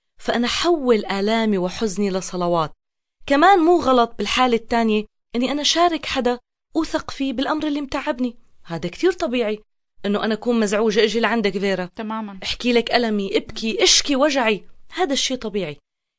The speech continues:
Speaker 1: لكن التذمر حالة تانية. التذمر هي حالة مستمرة بحياة الشخص.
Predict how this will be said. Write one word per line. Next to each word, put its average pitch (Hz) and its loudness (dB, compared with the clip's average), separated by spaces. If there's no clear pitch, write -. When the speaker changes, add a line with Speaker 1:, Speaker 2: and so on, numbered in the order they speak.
Speaker 1:
لكن 262 2
التذمر 277 0
حالة 247 -2
تانية. 165 -8
التذمر 277 -2
هي 214 -2
حالة 247 -2
مستمرة 240 0
بحياة 185 -2
الشخص. - -10